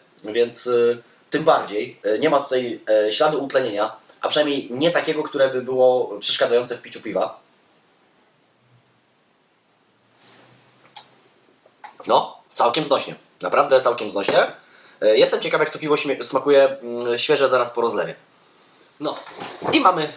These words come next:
e, czas na krótkie podsumowanie. E, przygoda z browarem, e, z Uniejowa, e, z browarem Wiatr była, e, bardzo przyjemna, bardzo ciekawa. E, no i na stole już widzicie pewien podział,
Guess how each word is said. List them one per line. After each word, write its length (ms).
e, 320
czas 220
na 120
krótkie 280
podsumowanie. 600
E, 720
przygoda 380
z 60
browarem, 460
e, 40
z 100
Uniejowa, 640
e, 120
z 40
browarem 340
Wiatr 280
była, 340
e, 100
bardzo 280
przyjemna, 380
bardzo 280
ciekawa. 520
E, 340
no 120
i 60
na 120
stole 260
już 140
widzicie 480
pewien 340
podział, 480